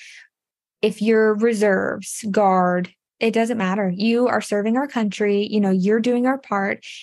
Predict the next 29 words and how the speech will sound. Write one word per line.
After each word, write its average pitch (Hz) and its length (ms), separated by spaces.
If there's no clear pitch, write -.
If 185 140
you 220 140
wanna 269 180
sign 220 320
up 226 240
and 214 100
have 214 220
a 220 60
pen 226 260
pal, 269 380
more 247 260
power 262 320
to 208 160
you. 196 240
We 196 160
think 208 200
that 202 140
that's 196 300
an 190 140
incredible 190 440
idea. 185 480
You 208 120
know, 208 340
P 277 140
T 320 140
S 311 200
D 254 260
doesn't, 220 680
um, 196 580